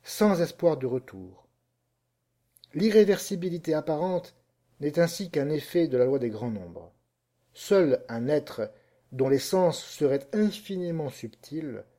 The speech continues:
comme le démon imaginaire de Maxwell, pourrait démêler cet écheveau inextricable et ramener le monde en arrière. Cette conception, qui se rattache à la théorie cinétique des gaz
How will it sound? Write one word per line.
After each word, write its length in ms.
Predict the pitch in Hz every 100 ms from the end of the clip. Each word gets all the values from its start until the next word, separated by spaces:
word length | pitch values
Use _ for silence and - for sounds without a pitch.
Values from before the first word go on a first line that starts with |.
| _
comme 220 | - 107
le 80 | 101
démon 400 | 104 135 147 139
imaginaire 560 | 156 139 131 113 135 123
de 80 | -
Maxwell, 680 | 92 262 - 160 170 147 - - - _ -
pourrait 380 | 180 175 170 -
démêler 760 | 127 131 190 180 160 143 156 151
cet 300 | - 117 -
écheveau 520 | 143 - 131 117 127 -
inextricable 880 | 180 156 151 - 127 127 127 127 127 - _ _ _
et 160 | 139 131
ramener 540 | 117 165 151 131 123
le 160 | 117 107
monde 400 | 110 110 110 107
en 180 | 110 107
arrière. 420 | 107 110 90 85 - _ _ _ _ _ _ _ _ _ _ _ _ _ _ _ _ _ _ _ _ _ -
Cette 560 | - - 156 - 113 104
conception, 600 | - 120 160 - - 220
qui 160 | 214 143
se 160 | -
rattache 680 | 131 127 113 127 160 151 - -
à 100 | 101
la 100 | 101
théorie 440 | - 113 120 120 -
cinétique 560 | - 160 143 - 120
des 140 | 107 110
gaz 440 | 143 170 143 113